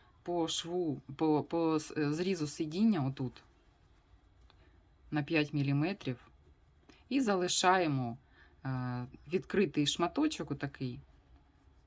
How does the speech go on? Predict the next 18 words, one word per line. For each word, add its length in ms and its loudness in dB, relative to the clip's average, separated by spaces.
Ось 120 -12
так. 380 -14
Після 400 4
цього, 560 4
у 40 -4
нас 220 6
же 100 0
тут 140 -2
все 200 0
пообметовано, 880 2
тобто 300 0
ми 320 2
робимо 360 2
тільки 260 -4
цей 280 -6
шов 400 2
і 100 -2
все. 400 -6